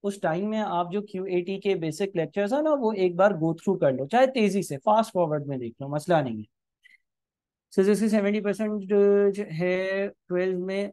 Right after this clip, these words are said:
उसके लिए मसला नहीं है, अगर वो प्री मेडिकल लगा नहीं है, सत्तर परसेंट मार्क्स भी आए हैं, कॉमर्स भी है और तमीज से एंटर किया है, मसला नहीं है पीआरसी से डायरेक्ट स्टार्ट। मैंने सेकंड ईयर में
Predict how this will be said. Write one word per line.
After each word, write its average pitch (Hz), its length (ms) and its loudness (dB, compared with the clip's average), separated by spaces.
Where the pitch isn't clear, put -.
उसके 196 260 -6
लिए 254 120 0
मसला 208 300 -2
नहीं 196 140 -2
है, 208 60 0
अगर 196 160 0
वो 190 100 0
प्री 190 200 -4
मेडिकल 190 380 -2
लगा 185 180 -2
नहीं 185 220 -2
है, 185 140 -4
सत्तर 175 280 -6
परसेंट 170 320 -6
मार्क्स 165 260 -2
भी 185 120 -4
आए 175 200 0
हैं, 175 120 0
कॉमर्स 175 400 0
भी 185 120 -2
है 185 140 2
और 190 120 0
तमीज 202 500 -2
से 233 80 -4
एंटर 208 300 -4
किया 175 320 -2
है, 170 120 -4
मसला 175 300 -2
नहीं 190 180 -4
है 185 60 -4
पीआरसी 165 380 -2
से 156 140 -8
डायरेक्ट 135 320 -6
स्टार्ट। 127 260 -10
मैंने 175 260 0
सेकंड 185 260 -4
ईयर 185 80 -2
में 196 200 -4